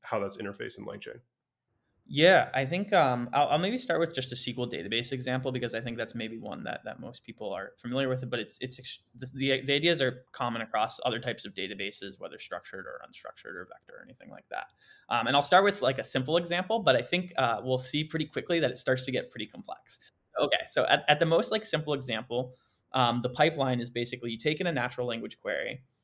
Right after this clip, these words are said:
Speaker 2: you then generate relevant S Q L, and I'll, I'll come back to that in a little bit, but you generate relevant S Q L, you then execute that S Q L against the database, you get back the result,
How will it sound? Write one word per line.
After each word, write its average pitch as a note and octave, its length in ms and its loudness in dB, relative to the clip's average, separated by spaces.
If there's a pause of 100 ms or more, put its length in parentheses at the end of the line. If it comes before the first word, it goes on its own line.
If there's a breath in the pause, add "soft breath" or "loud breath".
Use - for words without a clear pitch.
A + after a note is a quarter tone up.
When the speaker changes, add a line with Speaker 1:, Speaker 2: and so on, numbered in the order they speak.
(280)
Speaker 2:
you B2 440 2
then B2+ 340 4
generate C#3 580 2
relevant A#2 440 2
S - 100 -8
Q - 140 -10 (100)
L, B2 300 0
and A2+ 120 -4
I'll, - 160 -6
I'll A#2 140 0
come B2 160 -4
back A2+ 220 0
to B2+ 60 -14
that A2+ 100 0
in G2+ 80 -4
a - 20 -6
little G2 140 -4
bit, A2+ 160 -4
but B2+ 100 0
you B2 80 -2
generate C3+ 340 4
relevant B2 380 2
S - 60 -14
Q - 160 -20
L, G#2+ 120 0
you A#2+ 140 -4
then A#2+ 160 0
execute - 460 -6
that A2+ 100 0
S - 140 -8
Q D#3+ 180 -4
L B2 240 2
against A2+ 300 -4
the - 60 -14
database, G#2 560 -4 (200)
you B2+ 100 -6
get B2+ 200 4
back A#2+ 260 2
the A#2 60 -6
result, D3+ 480 2